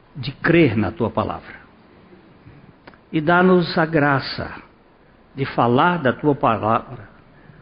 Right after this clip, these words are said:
com a autoridade do teu Espírito Santo. Em nome de Jesus. Amém. Dois dias depois, diz o verso quarenta e três,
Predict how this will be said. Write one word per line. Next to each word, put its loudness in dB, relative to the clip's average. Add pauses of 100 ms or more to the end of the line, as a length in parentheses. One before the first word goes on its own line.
(420)
com 2
a 4
autoridade 2
do -2
teu 2
Espírito -2
Santo. -14 (720)
Em 4
nome 6
de -2
Jesus. -4 (760)
Amém. -4 (2500)
Dois 4
dias 6
depois, 4
diz 6
o 4
verso -2 (1700)
quarenta 0
e -4
três, -2